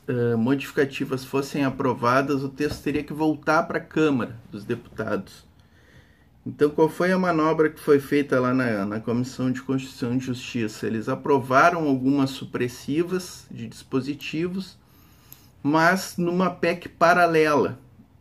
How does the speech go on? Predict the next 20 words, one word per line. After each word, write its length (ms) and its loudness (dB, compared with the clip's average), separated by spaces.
Então, 400 -2
com 340 -2
isso, 480 -2
eles 280 2
aprovaram 540 4
integralmente 960 0
aquela 340 2
pec 400 2
que 180 -6
veio 680 4
da 220 2
Câmara 540 4
de 120 -10
Deputados 1000 -2
e 80 -6
criaram 560 2
uma 180 -2
nova 320 2
pec 380 0
paralela 840 2